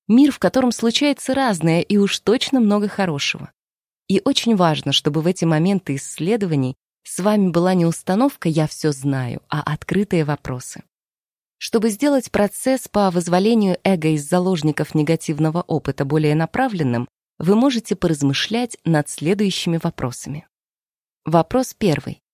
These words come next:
В какой момент жизни у меня пропала вера в то, что со мной может случаться хорошее? Вопрос второй. Свойственно ли мне объяснять устройство мира, основываясь на своих мыслях и чувствах?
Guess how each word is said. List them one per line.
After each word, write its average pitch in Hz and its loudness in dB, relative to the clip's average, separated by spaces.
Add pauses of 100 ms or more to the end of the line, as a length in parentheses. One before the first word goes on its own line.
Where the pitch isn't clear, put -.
(400)
В - -16
какой 240 2
момент 226 4
жизни 208 0
у 160 2
меня 156 2
пропала 175 0
вера 185 0
в - -10
то, 135 -4
что - -10
со 135 -4
мной 185 2
может 175 0
случаться 220 -4
хорошее? 202 -4 (680)
Вопрос 147 0
второй. 151 -6 (500)
Свойственно 190 0
ли 160 0
мне 226 2
объяснять 196 -2
устройство 190 0
мира, 240 4
основываясь 240 2
на 190 0
своих 175 0
мыслях 208 0
и 233 0
чувствах? - -8